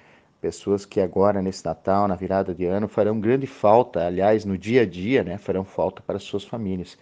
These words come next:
Que Deus, eh, abençoe e conforte o coração de todos. Eh, o Estado foi super importante através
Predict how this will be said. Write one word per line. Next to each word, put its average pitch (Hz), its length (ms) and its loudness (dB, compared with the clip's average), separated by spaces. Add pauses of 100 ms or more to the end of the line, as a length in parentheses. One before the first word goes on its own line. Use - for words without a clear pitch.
(680)
Que - 80 -14
Deus, 95 600 -6 (260)
eh, 82 320 -8
abençoe 87 720 -4
e 104 40 -4
conforte 101 580 -2
o - 20 -16
coração 90 400 -4
de 98 140 -8
todos. - 480 -8 (960)
Eh, 104 420 2
o 156 80 -2
Estado 160 400 6
foi 165 160 6
super 202 300 2
importante 156 540 6
através 117 600 4